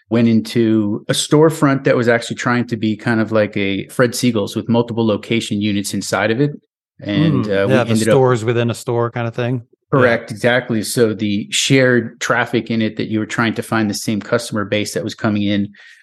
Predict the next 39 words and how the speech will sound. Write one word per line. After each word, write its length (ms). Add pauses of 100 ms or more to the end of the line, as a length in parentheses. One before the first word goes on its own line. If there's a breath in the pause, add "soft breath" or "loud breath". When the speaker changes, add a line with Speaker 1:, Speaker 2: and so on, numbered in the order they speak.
Speaker 1:
Uh, 160
we 80
just 280
certainly 260
had 100
the 80
right 280
part 220
of 80
town, 300
and 120
having 260
lived 220
here 140
now 200
as 120
long 140
as 80
we 80
have, 220
we 80
knew 160
we 80
were 80
in 80
the 80
right 200
location. 600
We 80
just 240
probably 260
were 60
a 40
little 280
bit 180
early. 440 (520 soft breath)
And 240
unfortunately, 840
the 300